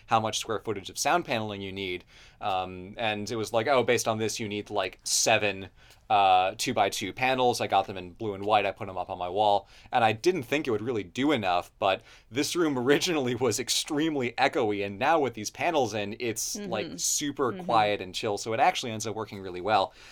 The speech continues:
Speaker 1: I've got
Speaker 2: Yeah.
Speaker 1: some soft padding behind, um, uh, my laptop on my desk. I have a couple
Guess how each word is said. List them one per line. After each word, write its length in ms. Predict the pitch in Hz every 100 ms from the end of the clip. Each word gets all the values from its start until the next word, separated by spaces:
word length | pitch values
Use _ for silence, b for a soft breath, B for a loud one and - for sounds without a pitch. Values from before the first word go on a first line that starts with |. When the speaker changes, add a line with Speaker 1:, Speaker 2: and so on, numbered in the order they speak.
| b
Speaker 1:
I've 80 | 147
got 120 | 175
Speaker 2:
Yeah. 20 |
Speaker 1:
some 100 | 165
soft 260 | 139 131 123
padding 280 | 120 107 104
behind, 560 | 104 - 107 98 98
um, 500 | - 107 95 92 98 110
uh, 320 | 110 101 98 98
my 140 | 104
laptop 540 | 104 104 104 104 98
on 80 | 98
my 100 | 92
desk. 340 | 95 127 95 -
I 60 |
have 220 | 95 95
a 20 | 98
couple 380 | 107 95 95